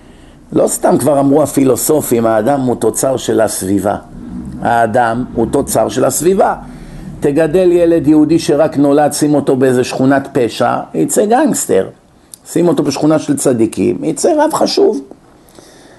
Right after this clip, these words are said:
מה גרם? פוטנציאל היה לו.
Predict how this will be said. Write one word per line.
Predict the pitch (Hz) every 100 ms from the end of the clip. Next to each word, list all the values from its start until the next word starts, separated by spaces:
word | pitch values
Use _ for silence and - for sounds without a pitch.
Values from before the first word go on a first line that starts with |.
| - _
מה | 110 131 170
גרם? | 180 190 151 139 139 139
פוטנציאל | 165 175 156 - 208 226
היה | 226 262 320
לו. | 180 107